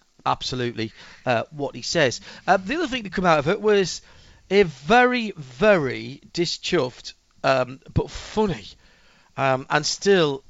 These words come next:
thousand watt smiling at various points in his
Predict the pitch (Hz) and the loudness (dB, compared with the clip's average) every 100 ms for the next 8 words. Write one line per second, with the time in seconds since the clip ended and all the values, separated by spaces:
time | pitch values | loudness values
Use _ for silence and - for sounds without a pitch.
0 | - - - 170 156 139 131 139 - - | -20 -20 -4 -2 -2 -4 -4 -4 -4 -8
1 | 151 143 135 120 113 117 120 - 135 131 | -4 -2 -2 -4 -8 -8 -8 -4 -2 0
2 | 123 110 120 117 117 113 110 - | -2 -8 -8 -8 -8 -12 -12 -14